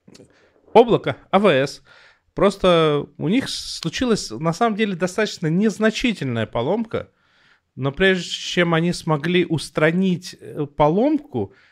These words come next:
накопилось такое большое количество последствий, что самый нагруженный регион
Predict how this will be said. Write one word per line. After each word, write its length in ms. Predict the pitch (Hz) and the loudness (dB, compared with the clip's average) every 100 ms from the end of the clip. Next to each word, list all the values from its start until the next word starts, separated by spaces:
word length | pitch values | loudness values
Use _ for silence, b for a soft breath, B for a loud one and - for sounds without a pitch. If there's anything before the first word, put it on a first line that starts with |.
| b 139 | b -4
накопилось 640 | 143 196 196 220 185 - | 0 0 0 2 2 2
такое 420 | 175 - 240 277 | -2 2 2 2
большое 460 | 165 170 - 185 156 | 4 2 4 2 2
количество 440 | 147 160 - 147 | 2 0 -2 -4
последствий, 920 | - 139 - 165 135 - - - 90 b b b b | 0 0 0 0 0 0 -10 -14 -14 b b b b
что 260 | - - 160 | -20 -4 -2
самый 400 | - 226 240 202 | 4 6 6 2
нагруженный 920 | 170 151 147 202 170 151 135 123 110 - | 2 2 4 4 4 0 0 0 -2 -4
регион 720 | 127 113 123 135 156 127 | -4 -2 2 4 4 2